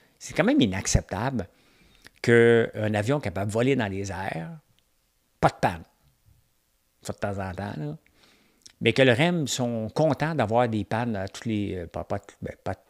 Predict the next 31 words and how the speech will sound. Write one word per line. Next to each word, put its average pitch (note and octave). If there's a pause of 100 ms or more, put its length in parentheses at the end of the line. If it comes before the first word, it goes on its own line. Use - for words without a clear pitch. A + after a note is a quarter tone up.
(180)
tous -
les F#2
jours, C#3
là. C#3 (380)
Il -
y -
a -
Mario C3
Dumont D3
qui A#2
a G#2+
pris B2+
le, G#2
le G2
train, G#2
euh, F#2+
qui -
l'a A2
pris E3
l'autre C3
jour, D3+
le B2
rem, C#3 (300)
juste E3+
pour B2+
avoir A#2+
un A#2
billet, A#2
une C3+
heure A#2
d'attente. F#2